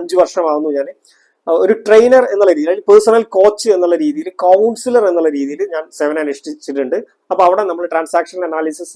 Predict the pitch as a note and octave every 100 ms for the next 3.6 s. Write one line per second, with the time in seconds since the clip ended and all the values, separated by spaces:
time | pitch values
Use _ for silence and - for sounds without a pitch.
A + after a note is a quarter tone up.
0 | D#3 E3 A#3 - D#3+ D3 E3 D#3+ D#3 E3
1 | E3 A#3+ _ _ _ _ D3+ E3 G#3 A#3+
2 | G#3 D#3+ F#3+ E3+ D#3 E3 E3 C#3+ C#3 D3+
3 | D#3 D3 C#3 B2 C3+ C3